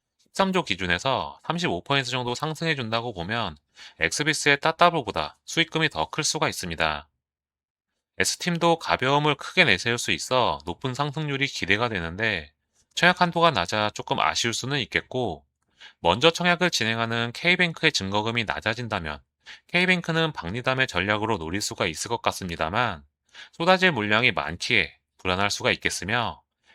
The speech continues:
엑스비스가 가장 안정적인 선택일 것 같습니다. 잘 고려하셔서 청약 결정하시길 바랍니다. 청약 진행 상황에 따라 경쟁률을 보고 분산을 결정해야 할 것 같습니다.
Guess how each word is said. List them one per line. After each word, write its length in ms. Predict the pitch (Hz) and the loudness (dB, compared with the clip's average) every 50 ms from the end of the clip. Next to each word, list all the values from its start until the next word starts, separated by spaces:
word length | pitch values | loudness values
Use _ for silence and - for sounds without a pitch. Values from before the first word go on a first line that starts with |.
| _ - | _ -2
엑스비스가 640 | 170 165 - - 147 160 151 - - 151 151 156 - | -2 0 0 0 0 0 0 0 0 2 2 0 0
가장 420 | - - - - - 117 135 131 | -2 -6 -4 0 2 2 2 2
안정적인 500 | 90 80 92 107 127 131 120 120 117 120 | 0 -2 0 -2 -4 -2 -2 -2 -2 -2
선택일 380 | 117 135 139 135 143 139 135 127 | -2 -4 -6 -4 -2 -4 -4 -2
것 120 | - 143 | -2 0
같습니다. 680 | - 98 92 - - 85 80 76 80 78 76 73 73 _ _ _ _ _ _ _ _ _ _ _ _ _ - | 0 0 -2 -2 -6 -8 -6 -4 -4 -4 -4 -4 -8 _ _ _ _ _ _ _ _ _ _ _ _ _ 0
잘 140 | 104 107 120 | 0 0 2
고려하셔서 840 | - - 95 98 110 107 98 - 92 - 123 127 110 80 76 - _ _ _ | 2 0 0 2 2 2 2 0 -2 0 0 2 0 0 -2 -8 _ _ _
청약 200 | - 143 147 143 | 2 2 2 2
결정하시길 680 | - - 82 80 - - 107 113 117 117 - 120 123 120 | 2 -2 -4 -2 -2 -2 0 0 0 0 0 0 -2 0
바랍니다. 600 | - 87 82 85 80 78 78 80 78 78 76 _ _ _ _ _ _ _ _ _ _ _ _ _ _ _ _ _ _ _ _ _ _ _ _ _ _ _ _ _ _ _ _ _ | -2 0 -2 -2 -2 -4 -4 -4 -4 -4 -6 _ _ _ _ _ _ _ _ _ _ _ _ _ _ _ _ _ _ _ _ _ _ _ _ _ _ _ _ _ _ _ _ _
청약 320 | - - 165 185 190 - - | -6 2 4 4 4 4 4
진행 260 | - 110 107 117 120 | 0 2 4 2 2
상황에 380 | - - 147 156 156 151 143 131 | 2 0 2 4 4 4 4 2
따라 540 | - - 143 143 151 147 117 85 76 - _ _ _ | 4 6 6 8 8 6 6 4 0 -6 _ _ _
경쟁률을 500 | - 92 95 98 127 135 139 139 135 143 | -6 -4 0 2 2 4 4 4 2 2
보고 420 | - 107 98 - 113 110 107 104 - | 2 0 -2 0 2 2 2 0 -2
분산을 420 | - 98 95 107 120 123 117 107 | -4 -6 0 2 2 4 4 2
결정해야 480 | - - 87 - - 107 104 113 120 123 | 2 0 -2 0 2 2 2 4 4 4
할 120 | 123 123 | 4 2
것 120 | - - | 0 -6
같습니다. 640 | - - 85 - - 87 80 78 82 82 78 76 - | -4 -4 -4 -4 -6 -8 -4 -2 0 0 0 -2 -8